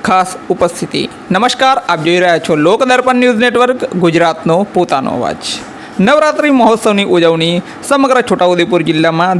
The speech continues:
ધામધૂમપૂર્વક ચાલી રહી છે. છોટાઉદેપુરના ખણીજ સોસાયટી તેમજ ઉમિયાનગર ખાતે યોજાયેલા નવરાત્રિ મહોત્સવમાં આ વખતે વિશેષ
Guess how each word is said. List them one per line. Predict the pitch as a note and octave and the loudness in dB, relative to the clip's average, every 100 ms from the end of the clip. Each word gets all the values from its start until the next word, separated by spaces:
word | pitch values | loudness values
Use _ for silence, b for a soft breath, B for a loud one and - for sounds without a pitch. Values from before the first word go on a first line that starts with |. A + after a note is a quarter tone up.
| D3+ | 0
ધામધૂમપૂર્વક | G3+ G#3 E3+ E3 E3 D#3+ F3+ - | 2 2 0 2 0 0 -2 -2
ચાલી | D#3+ C#3+ | -2 -2
રહી | D#3 D#3 | -4 -6
છે. | - - - A3 B B B B - | -6 -6 -6 -8 B B B B -2
છોટાઉદેપુરના | A3+ A#3+ A3+ G#3 G#3 G3+ G3 F#3 F#3 F#3 - - - - - - - - - | 0 2 2 2 2 0 2 2 0 -2 -8 -18 -20 -20 -20 -20 -20 -20 -6
ખણીજ | G#3+ C4 D4 B3+ | 0 0 2 2
સોસાયટી | A3 G3+ F#3 F#3 F#3+ G3 - | 2 2 0 0 0 -2 0
તેમજ | E3+ E3+ E3 E3 - | 0 2 0 -2 -2
ઉમિયાનગર | G#3 A#3+ A#3+ F#3 F3 | 0 2 2 2 0
ખાતે | F3 F3 - E3 E3 | 0 -2 -2 0 2
યોજાયેલા | E3+ A3+ C4 B3+ B3+ | 4 4 4 4 4
નવરાત્રિ | A3+ F3 F3 D#3+ E3 | 4 2 2 2 0
મહોત્સવમાં | D#3+ E3+ F#3 - F3 E3+ E3+ F3 - - G#3+ | 2 2 2 2 0 2 0 0 -6 -4 0
આ | G#3 | 2
વખતે | F#3 F3+ F3 F3 E3+ | 0 0 0 2 2
વિશેષ | F3+ G#3+ C4+ | 2 2 0